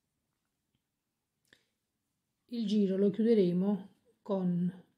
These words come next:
la maglia bassissima sulla maglia iniziale. Chiudiamo il settimo giro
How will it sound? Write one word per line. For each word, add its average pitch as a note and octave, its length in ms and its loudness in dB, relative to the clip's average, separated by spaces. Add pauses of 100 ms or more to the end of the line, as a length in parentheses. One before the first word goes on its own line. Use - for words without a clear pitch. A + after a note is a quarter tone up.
(380)
la - 80 -8
maglia G3 320 -2
bassissima A3+ 880 -4 (520)
sulla A#3 400 -2
maglia F3 520 -4 (280)
iniziale. E3+ 880 -4 (1700)
Chiudiamo G3 880 2 (380)
il A#3 220 2
settimo G3 580 0
giro F3+ 680 0